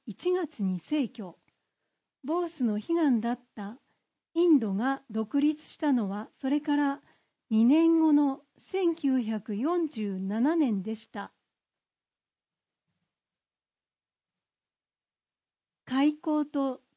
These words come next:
対話の安曇野紀行、給食の中村屋カリー。ボースは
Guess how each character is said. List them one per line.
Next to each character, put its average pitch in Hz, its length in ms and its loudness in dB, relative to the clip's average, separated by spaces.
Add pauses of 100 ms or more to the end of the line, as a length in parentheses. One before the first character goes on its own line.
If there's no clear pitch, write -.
(140)
対 254 300 2
話 294 160 4
の 285 300 0
安 247 260 0
曇 311 120 4
野 320 120 4
紀 - 160 -8
行、 196 380 -8 (580)
給 330 240 -2
食 330 380 -4
の 285 280 2 (140)
中 226 320 0
村 311 240 4
屋 294 180 2
カ 285 220 -2
リ 185 280 -6
ー。 - 40 -20 (680)
ボ 349 180 -2
ー - 20 -4
ス 254 180 -12
は 196 280 -6